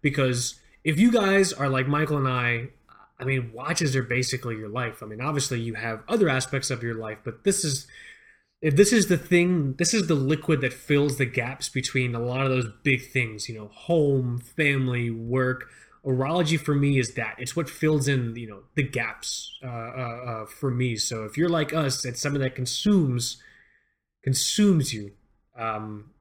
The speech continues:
so it's something that's gonna come up. You're gonna kinda have to deal with, you know, when you're visiting family, when family's visiting. I think we talked about a lot of great things, facilitating conversation,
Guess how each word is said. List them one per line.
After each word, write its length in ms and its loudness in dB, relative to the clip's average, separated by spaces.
so 220 0
it's 120 -2
something 220 4
that's 160 2
gonna 400 0
come 240 4
up. 160 2
You're 100 4
gonna 320 2
kinda 300 0
have 140 0
to 80 -2
deal 240 2
with, 200 0
you 140 -2
know, 80 -8
when 180 -8
you're 120 -2
visiting 320 4
family, 340 0
when 160 0
family's 400 0
visiting. 340 0
I 40 -2
think 180 -2
we 80 0
talked 240 -4
about 140 -2
a 20 0
lot 140 -2
of 80 -2
great 180 0
things, 200 0
facilitating 600 0
conversation, 840 -2